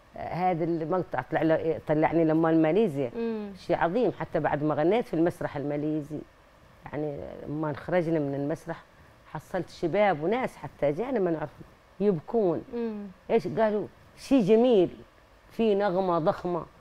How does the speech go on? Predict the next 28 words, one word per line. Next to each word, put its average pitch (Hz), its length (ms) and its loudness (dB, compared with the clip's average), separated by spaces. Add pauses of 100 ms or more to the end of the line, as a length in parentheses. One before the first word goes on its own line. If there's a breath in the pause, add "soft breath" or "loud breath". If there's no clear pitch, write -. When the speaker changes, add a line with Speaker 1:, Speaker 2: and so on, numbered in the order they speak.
(280)
Speaker 1:
في، 214 320 2
آه، 196 680 -2 (420)
مادة 208 500 2
كده 196 240 2
يعني 185 420 4 (100)
تجذبك، 185 480 2
وفي 196 340 0 (520 soft breath)
حزن 214 360 8
وفي 240 260 4
فرح 226 420 4
وفي 226 320 0
شيء. 254 260 -4 (760 soft breath)
شوفي 196 260 4
ده 165 140 2
المقطع 175 380 4
حق 160 120 -2
الهداني 175 520 4
Speaker 2:
مم. - 20 0
Speaker 1:
بالذات. 165 380 4
Speaker 2:
أيوة، 233 320 0
بالضبط، 208 500 -4
آه. 220 120 -6
Speaker 1:
أيوة. 185 340 6
Speaker 2:
أكيد. 247 320 -2 (320)
Speaker 1:
والله 240 340 8
حصلت - 360 -2
شباب 240 380 4
يبكون. 262 540 4